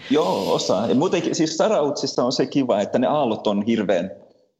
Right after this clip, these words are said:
niinku, ystävälliset myös aloittelijoille, että ne ei oo mitään hirveän suuria aaltoja. Tietenkin siellä on päiviä, jolloin on ollut myrsky jossain, niinku, esimerkiksi jossain Atlantilla tai jotain sellaista. Ja silloin ne aallot on vähän kovempia, mutta yleensä niin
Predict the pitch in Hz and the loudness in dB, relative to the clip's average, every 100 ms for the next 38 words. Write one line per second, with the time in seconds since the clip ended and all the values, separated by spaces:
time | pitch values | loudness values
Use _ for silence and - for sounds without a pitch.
0 | _ 95 104 101 - - - 139 - 107 | _ -4 0 -2 -4 -8 -2 0 0 0
1 | 92 101 - - 104 - 101 - - 76 | 0 0 -4 -2 -2 0 0 -2 -4 -2
2 | 71 87 98 104 - 120 127 143 127 110 | 0 0 0 -2 0 0 2 0 0 0
3 | 101 104 113 98 - 104 90 85 90 87 | 0 0 0 -2 0 0 0 0 0 0
4 | 95 92 135 131 127 98 95 82 85 92 | -2 0 0 0 0 -2 -2 0 0 0
5 | 92 92 92 95 - - - - _ - | 0 0 0 -2 -6 -20 -20 -20 _ -2
6 | 107 110 113 113 110 107 98 - 90 90 | 0 2 2 2 0 -2 -2 0 0 0
7 | 76 92 92 - - 98 - - - 71 | -2 -2 -2 -4 -2 -2 -2 -2 -2 -2
8 | - 90 90 90 90 85 85 - 95 95 | -2 -4 -2 -2 -2 0 -2 -2 -2 0
9 | 92 92 - 104 - - _ _ _ - | 0 -2 -2 -4 -6 -18 _ _ _ -2
10 | 113 131 120 107 104 98 92 92 101 113 | 0 0 2 2 0 0 -2 -4 -2 -2
11 | 110 87 87 92 92 95 - - - - | 0 0 -2 -2 -2 -2 -2 -2 -2 -8
12 | - - 143 139 113 117 107 104 104 - | -6 0 2 2 0 0 0 0 -2 -4